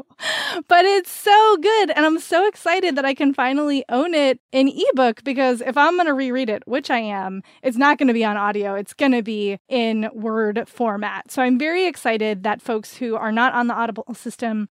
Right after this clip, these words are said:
now have access to the ebook. It's totally worth your time, totally worth your energy. It's a really fun, interesting story that has some really cool tech and some great action sequences.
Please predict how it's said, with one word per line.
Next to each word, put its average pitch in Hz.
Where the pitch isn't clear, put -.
now 247
have 220
access 311
to 294
the 262
ebook. 240
It's -
totally 311
worth 277
your 262
time, 226
totally 294
worth 240
your 240
energy. 208
It's 240
a 247
really 285
fun, 226
interesting 226
story 196
that 285
has 427
some 403
really 285
cool 233
tech -
and 247
some 233
great 220
action 208
sequences. 202